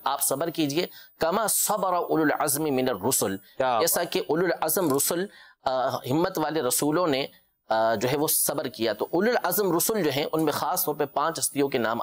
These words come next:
Speaker 1: आते हैं। अ, नबी करीम सल्लल्लाहु
Speaker 2: सल्लल्लाहु
Speaker 1: अलैहि व आलिहि वसल्लम की ज़ात गिरामी जो इनमें सबसे आला बाला है। फिर हज़रत सैयदना इब्राहीम अला नबीना व अलैहि सलातु वस्सलाम,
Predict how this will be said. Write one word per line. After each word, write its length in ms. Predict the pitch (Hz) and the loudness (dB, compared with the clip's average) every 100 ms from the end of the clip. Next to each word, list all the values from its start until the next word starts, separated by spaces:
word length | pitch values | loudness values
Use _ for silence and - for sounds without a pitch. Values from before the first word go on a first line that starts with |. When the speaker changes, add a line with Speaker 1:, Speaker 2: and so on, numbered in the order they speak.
| 92 | -4
Speaker 1:
आते 200 | - 117 | -2 -2
हैं। 240 | 113 180 - - - - - | -2 -4 -8 -14 -14 -10 -4
अ, 180 | 110 117 | 0 2
नबी 300 | 135 170 170 | 2 0 0
करीम 260 | 147 165 | 2 2
सल्लल्लाहु 460 | 175 147 139 143 151 | 0 0 0 -2 0
Speaker 2:
सल्लल्लाहु 420 | 180 156 143 151 | 0 2 2 0
Speaker 1:
अलैहि 260 | - 131 143 | 0 0 0
व 80 | |
आलिहि 240 | 143 147 143 | 0 0 0
वसल्लम 300 | 131 147 151 | 0 0 -2
की 140 | 143 | 0
ज़ात 260 | 135 127 147 | -2 -2 -2
गिरामी 340 | 135 135 143 | 0 0 0
जो 100 | 143 | 0
इनमें 220 | 143 143 | 0 0
सबसे 300 | 139 117 - | 0 0 0
आला 340 | 131 117 117 127 | 0 0 -2 -2
बाला 500 | - - 104 110 151 | -4 -8 -4 -2 0
है। 220 | 139 135 - - _ - | -2 -4 -10 -20 _ -4
फिर 140 | 165 | -2
हज़रत 340 | 143 143 160 160 | 0 0 0 0
सैयदना 300 | 156 156 160 | 0 0 0
इब्राहीम 500 | 127 120 120 113 165 | 0 -2 -2 -2 0
अला 260 | 175 135 139 | 0 -2 -2
नबीना 400 | 139 139 143 139 | -2 -2 0 0
व 60 | 139 | 0
अलैहि 260 | 117 123 | 0 0
सलातु 320 | 131 127 123 | -2 -2 -2
वस्सलाम, 380 | 120 - 120 123 | -2 0 -2 -2